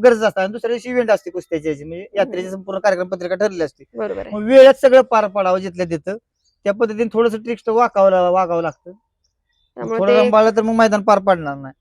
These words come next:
Speaker 2: आणि ते उजेडासोबत आता
Speaker 1: आणि उजेडासोबत. आणि
Speaker 2: एक
Speaker 1: झालेल्या
Speaker 2: वर्ष
Speaker 1: मा-, त्याचा फायनलचा बी त्याला आस्वाद घेता यावा, फोटो वगैरे काढता यावं, तर त्याच्या या आयुष्यभराच्या आठवणी, कारण अंधारात करणं आणि मग त्याला बी काय राहत नाही.
Speaker 2: जरी लाईट असलं तर फरक काय?
Speaker 1: फरक पडतो, दिवसाच्या
Speaker 2: हम्म.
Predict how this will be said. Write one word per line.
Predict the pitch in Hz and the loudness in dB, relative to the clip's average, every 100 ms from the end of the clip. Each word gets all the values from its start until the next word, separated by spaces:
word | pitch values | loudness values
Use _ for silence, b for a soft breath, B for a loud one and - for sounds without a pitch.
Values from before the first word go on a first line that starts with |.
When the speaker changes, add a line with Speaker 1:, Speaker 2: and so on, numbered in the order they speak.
| _ | _
Speaker 2:
आणि | 233 233 | -10 -6
ते | 269 | -2
उजेडासोबत | 269 269 254 269 269 285 277 214 | -2 -2 -2 0 0 -4 -6 -6
आता | 220 240 | -4 0
Speaker 1:
आणि | 247 254 | 2 2
उजेडासोबत. | 247 220 180 175 143 143 _ _ - | 4 2 0 -6 -8 -16 _ _ -10
आणि | 175 202 | -8 -2
Speaker 2:
एक | |
Speaker 1:
झालेल्या | 233 214 233 247 | 2 2 4 4
Speaker 2:
वर्ष | 247 226 | 2 0
Speaker 1:
मा-, | 208 220 | 2 4
त्याचा | 202 208 226 226 208 185 175 185 | 4 4 4 6 6 4 2 -2
फायनलचा | 185 190 214 208 | -2 -2 -6 -6
बी | 220 | -6
त्याला | 220 220 | -4 -2
आस्वाद | 220 202 202 202 | -2 -2 -4 -4
घेता | 214 202 | -4 -2
यावा, | 202 196 | -2 -2
फोटो | - 202 196 196 | -2 -8 -6 -6
वगैरे | 190 196 | -6 -4
काढता | 208 - 180 | -4 -2 -2
यावं, | 170 170 | 0 -2
तर | 180 | -4
त्याच्या | 180 _ _ 175 175 | -12 _ _ -2 2
या | 208 214 | 4 4
आयुष्यभराच्या | 214 214 208 202 214 | 2 0 0 0 0
आठवणी, | 185 185 190 | -2 -8 -8
कारण | 202 208 | -6 -4
अंधारात | 220 220 220 | -4 -4 -6
करणं | 240 214 214 | -8 -8 -10
आणि | 220 | -12
मग | 220 226 _ | -12 -14 _
त्याला | 214 202 | -6 -6
बी | 196 190 | -4 -2
काय | 185 | -2
राहत | 170 - | -4 -10
नाही. | 143 143 | -14 -6
Speaker 2:
जरी | 269 311 | -6 -4
लाईट | 294 294 | -6 -8
असलं | 339 254 | -8 -6
तर | 262 | -6
फरक | 285 262 247 - | -6 -6 -6 -6
काय? | 254 | 0
Speaker 1:
फरक | 233 214 | 2 2
पडतो, | 202 175 165 | 0 -6 -6
दिवसाच्या | 170 190 185 180 | -8 -8 -8 -10
Speaker 2:
हम्म. | 233 196 | -14 -14